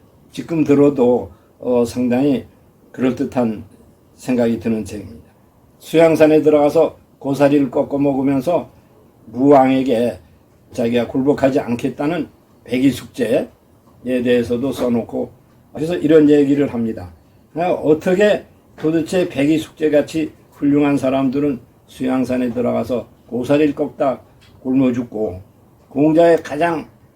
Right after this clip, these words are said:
훌륭한 제자 안회는 가난을 못 이겨서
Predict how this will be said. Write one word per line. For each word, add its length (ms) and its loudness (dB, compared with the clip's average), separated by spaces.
훌륭한 420 2
제자 320 2
안회는 640 0
가난을 440 4
못 160 6
이겨서 580 2